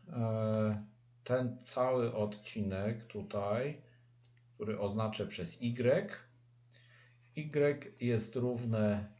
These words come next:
a odjąć x, czyli a odjąć a minus b przez dwa, czyli dwa a odjąć a i teraz tu mam minus przed nawiasem i minus przed b, to jest plus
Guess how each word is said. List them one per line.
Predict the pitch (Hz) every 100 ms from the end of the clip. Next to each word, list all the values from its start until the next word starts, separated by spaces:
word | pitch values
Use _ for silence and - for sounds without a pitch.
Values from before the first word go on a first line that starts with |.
| -
a | 110 117 117 -
odjąć | - 104 104 95 87 85 -
x, | 123 165 175 - - - - - - - - _ _
czyli | - 120 110 117 -
a | 127 131
odjąć | 110 110 104 101 98 90 -
a | 107 110
minus | 107 98 90 85
b | 87 101 101 -
przez | - 90 85 82
dwa, | 87 90 98 123 175 190 - - - - - - _
czyli | - 123 113 107
dwa | 101 87 110 131 -
a | 120 123 131 -
odjąć | 113 117 107 104 101 -
a | 110 123
i | 123
teraz | 110 117 104 - -
tu | 143
mam | 135 120
minus | 123 131 113
przed | - 123 110
nawiasem | 110 110 117 113 107
i |
minus | 107 117 117 104
przed | - - 98 90
b, | 113 127
to | 123
jest | 92 87 -
plus | - 151 170 - -